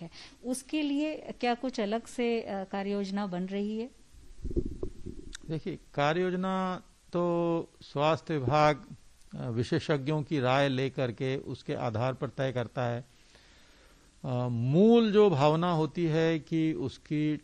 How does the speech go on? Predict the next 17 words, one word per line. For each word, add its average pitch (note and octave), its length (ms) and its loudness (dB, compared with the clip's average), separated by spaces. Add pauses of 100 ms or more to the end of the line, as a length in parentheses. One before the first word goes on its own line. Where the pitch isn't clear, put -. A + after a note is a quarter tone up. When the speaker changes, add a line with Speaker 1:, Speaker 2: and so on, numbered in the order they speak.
(220)
Speaker 2:
tracing, C#3 720 -2 (140)
है B2+ 100 -4
ना, G3 140 -6
detection, C3 840 -4 (160)
tracking, B2+ 680 -2 (260)
treatment, B2 600 -2 (120)
ये F#3 340 0
एक D#3 160 -6 (100)
पूरा F3 220 2
complete D#3 480 -4
protocol D3+ 540 0
है, C3+ 240 -2 (460)
उसको F3+ 520 2
फॉलो D3+ 380 2
किया E3 240 2
जाता C#3 320 2
है। A#2+ 200 -2